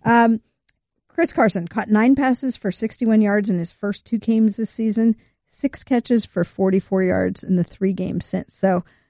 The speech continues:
Speaker 2: I think his pass volume has gone down. And all of this contributes to just a little bit lower fantasy production, and that's where I'm at.
Speaker 1: Okay. I think
Speaker 2: So,
Speaker 1: that's
Speaker 2: you know, slice me up for it.
Speaker 1: Still, I,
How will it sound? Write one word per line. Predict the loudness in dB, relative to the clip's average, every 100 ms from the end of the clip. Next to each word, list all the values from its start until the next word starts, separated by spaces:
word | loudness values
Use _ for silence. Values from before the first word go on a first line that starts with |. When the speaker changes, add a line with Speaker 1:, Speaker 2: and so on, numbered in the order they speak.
| -4
Speaker 2:
I | 0
think | 0 -2 _
his | 4 4 2
pass | -4 -4 -4
volume | -6 -6 -6
has | -8 -6
gone | -4 -4
down. | -4
And | 0
all | 2 2
of | 2
this | -2 2
contributes | 4 4 4 2 0 -4
to | -6
just | -6 -6
a | -10
little | -6 -4 -2 -2
bit | 0 0 0
lower | -2 -2 -2
fantasy | -4 -4 -4 -2 -2
production, | -2 -2 -2 -2 -4 -4 -6 _ _ _
and | -6 -4
that's | -2 -4
where | -10
I'm | -10
at. | -16 _ _ -4
Speaker 1:
Okay. | -2 -2 -4 _
I | 2 4
think | 4
Speaker 2:
So, |
Speaker 1:
that's | 2 -2
Speaker 2:
you | -4 -2
know, | -2 -4 _ _
slice | -4 -4 -2
me | -6
up | -6 -10
for | -14 -14
it. | -16 _ -16
Speaker 1:
Still, | 0 4 4 6
I, | 4